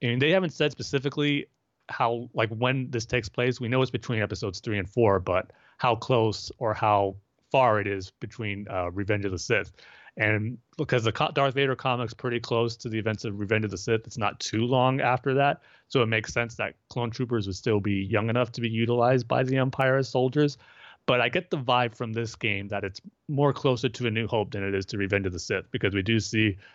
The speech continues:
um, classic stormtroopers walking around. But, um, so, you know, the clones have age acceleration. So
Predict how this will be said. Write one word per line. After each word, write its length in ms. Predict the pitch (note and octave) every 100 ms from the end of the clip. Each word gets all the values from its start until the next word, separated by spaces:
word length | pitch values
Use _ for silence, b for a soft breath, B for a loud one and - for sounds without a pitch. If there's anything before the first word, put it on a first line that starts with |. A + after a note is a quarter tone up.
| B B
um, 160 | G#2 G2
classic 400 | F#2 G#2 G2 G2+
stormtroopers 600 | - G2+ F#2+ G#2+ G2+ F#2
walking 320 | G2+ G2 G#2+
around. 420 | F#2+ F#2+ F#2+ F#2+ F#2 b b b b
But, 340 | G#2+ G2 G#2+ -
um, 280 | G2+ G2
so, 380 | G2 A#2+ G#2+ G#2 - _ -
you 120 | A2+
know, 280 | B2+ B2 B2
the 100 | - - _
clones 280 | - B2 A#2+
have 260 | B2 A#2 A#2 - _ -
age 180 | B2+ A#2+
acceleration. 680 | G2+ B2 G2+ F#2+ F#2 G#2+ F#2
So 380 | - F#2+ F#2